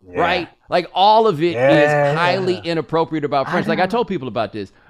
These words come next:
Speaker 2: My buddy, the Kang, Sasha Cargill, used to be the board op on The Morning Jones. And he's a French Canadian. And I would make these jokes about him being French only because I could tell it got to him a little bit,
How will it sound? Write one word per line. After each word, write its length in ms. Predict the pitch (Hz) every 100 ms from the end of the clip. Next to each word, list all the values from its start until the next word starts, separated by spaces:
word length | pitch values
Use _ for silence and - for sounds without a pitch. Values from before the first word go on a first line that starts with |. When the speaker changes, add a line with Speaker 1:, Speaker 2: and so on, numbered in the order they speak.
| -
Speaker 2:
My 140 | 143
buddy, 300 | 156 180 170
the 80 | 151
Kang, 720 | - 165 202 185 165 131 113
Sasha 500 | - 147 151 - 82
Cargill, 400 | - 156 143 113
used 160 | 113 113
to 40 |
be 120 | 117
the 60 | 123
board 280 | 107 117 117
op 260 | 107 101
on 140 | 92 104
The 60 |
Morning 340 | 104 107 98 95
Jones. 420 | 110 131 95 - _ _ _ _
And 500 | 131 123 117 107 98 -
he's 220 | 135 123
a 40 |
French 260 | 107 123 -
Canadian. 540 | 101 127 160 107 87 _ -
And 100 | 117
I 80 |
would 160 | 143 139
make 160 | 127 110
these 140 | 107
jokes 260 | 104 147 120
about 220 | 101 104
him 140 | 110
being 180 | 101 107
French 340 | 87 143 139 -
only 240 | 123 135
because 540 | 131 113 123 120 113 104 _ _ -
I 100 | 107
could 140 | 110
tell 180 | 127 120
it 60 |
got 240 | 92 104 123
to 80 | 151
him 80 | 147
a 40 |
little 160 | 156 165
bit, 320 | 160 160